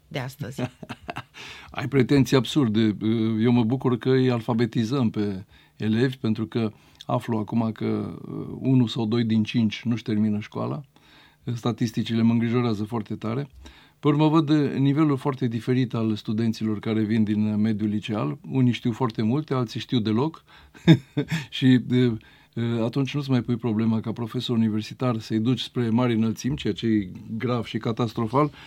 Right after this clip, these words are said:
Speaker 2: ci să-i aduci la un numitor comun al, uh, inteligibilității. Adică să-i înveți, uh, concept de concept, noțiune de noțiune, ca să intre în limbajul specialității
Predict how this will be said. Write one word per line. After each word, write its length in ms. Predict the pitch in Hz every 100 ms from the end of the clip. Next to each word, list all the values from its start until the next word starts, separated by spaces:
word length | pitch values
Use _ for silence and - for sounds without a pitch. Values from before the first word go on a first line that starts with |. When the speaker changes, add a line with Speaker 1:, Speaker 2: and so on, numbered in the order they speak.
| - -
Speaker 2:
ci 140 | 135
să-i 120 | -
aduci 180 | 139 147
la 80 | 143
un 100 | 139
numitor 380 | 135 127 147 131
comun 360 | 123 107 123
al, 180 | 139 127
uh, 140 | 123 120
inteligibilității. 1080 | 127 123 123 117 117 120 120 117 120 - - _ - - - -
Adică 540 | 110 104 110 160 170 - -
să-i 260 | - - 120
înveți, 360 | 127 143 131 139
uh, 140 | 131
concept 480 | 127 123 - 131 -
de 100 | 123
concept, 520 | - 110 135 139 -
noțiune 420 | 120 110 120 127
de 100 | 110
noțiune, 500 | 113 110 - 107 131
ca 140 | 135 117
să 140 | -
intre 300 | 123 131 127
în 60 | 117
limbajul 460 | 117 117 123 107
specialității 920 | 104 117 - 113 101 - 110 110 165